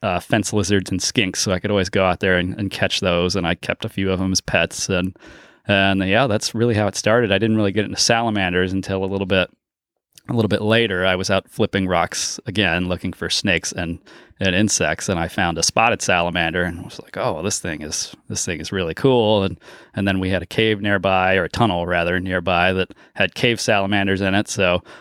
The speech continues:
those were really my first introduction to, to salamanders, and,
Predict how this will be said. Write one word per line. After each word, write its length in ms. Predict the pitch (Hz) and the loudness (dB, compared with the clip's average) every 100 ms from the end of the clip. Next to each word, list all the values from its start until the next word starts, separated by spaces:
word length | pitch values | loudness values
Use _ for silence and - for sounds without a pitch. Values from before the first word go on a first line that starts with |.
| - | -2
those 120 | 120 | 0
were 60 | 113 | 2
really 200 | 107 98 | 2 2
my 120 | 95 | 2
first 300 | - 98 - | 2 0 0
introduction 680 | 98 95 95 92 - 95 87 | -2 0 0 0 0 -2 -2
to, 400 | - 98 87 90 - - | -2 0 2 0 -4 -10
to 140 | 95 | -4
salamanders, 1000 | - 104 101 101 85 80 82 82 85 - | 0 2 2 0 -2 0 0 -2 -2 -2
and, 360 | 85 80 90 | -2 -2 -4